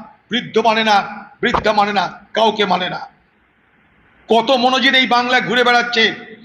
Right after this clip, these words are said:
যাদেরকে আমরা দেখেও চিনতে পারছি না।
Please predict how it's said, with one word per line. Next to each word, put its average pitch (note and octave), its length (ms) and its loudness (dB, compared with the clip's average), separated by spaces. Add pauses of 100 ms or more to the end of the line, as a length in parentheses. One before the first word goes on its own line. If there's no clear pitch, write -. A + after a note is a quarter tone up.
(400)
যাদেরকে G#3 280 0
আমরা A3+ 180 2
দেখেও A3 440 0
চিনতে A3 300 -4
পারছি A3+ 340 0
না। G3 400 -2